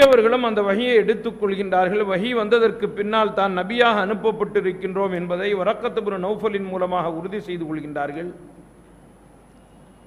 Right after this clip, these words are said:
அதற்கு பிறகும் பெருமானார் ஸல்லல்லாஹு அலைஹி வஸல்லம் அவர்கள் அதே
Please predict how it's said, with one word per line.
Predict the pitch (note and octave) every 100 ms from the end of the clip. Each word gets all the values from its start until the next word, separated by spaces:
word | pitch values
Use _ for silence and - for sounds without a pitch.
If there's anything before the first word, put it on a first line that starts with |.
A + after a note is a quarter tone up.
| _ - - - - _ - - - _ _ - - F#3+
அதற்கு | C4+ C#4 B3+ A3 F3
பிறகும் | B3+ C4+ C4 C#4+ B3
பெருமானார் | A#3+ B3+ B3+ B3+ A#3
ஸல்லல்லாஹு | A3+ A3+ A3 A3
அலைஹி | G#3+ G#3 G3+
வஸல்லம் | A3+ A3 G#3+
அவர்கள் | G3+ G#3+ B3+ A#3+ - - - - - - - - - F3+
அதே | A#3